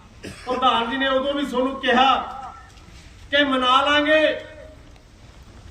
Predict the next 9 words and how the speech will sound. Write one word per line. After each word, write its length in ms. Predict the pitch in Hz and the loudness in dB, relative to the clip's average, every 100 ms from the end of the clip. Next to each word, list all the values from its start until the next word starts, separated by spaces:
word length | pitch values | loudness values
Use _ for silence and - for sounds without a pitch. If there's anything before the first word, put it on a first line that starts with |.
| - - - - - - - - - - - - | -20 -20 -20 -20 -20 -20 -18 -18 -16 -18 -14 2
ਹੈ 180 | 233 285 262 | 4 4 2
ਸਮਾਂ 260 | 294 311 | 2 2
ਤੁਹਾਡੇ 320 | 285 294 294 294 | 0 0 2 2
ਕੋਲੇ, 480 | 294 302 311 302 - - - - - - - - - - - - - - - - 202 | 2 4 4 4 0 -6 -16 -18 -20 -20 -20 -20 -20 -20 -20 -20 -20 -20 -20 -16 -4
ਲੜਨ 380 | 233 262 277 | 4 4 4
ਨੂੰ 440 | 294 320 320 269 - - - - - - - - - | 0 0 -2 -4 -10 -18 -20 -20 -20 -20 -20 -20 -8
ਜੀ 180 | 202 294 311 | 0 2 0
ਕਰਦਾ 420 | 302 277 277 311 320 | 2 2 2 2 2
ਹੈ, 220 | 302 | 2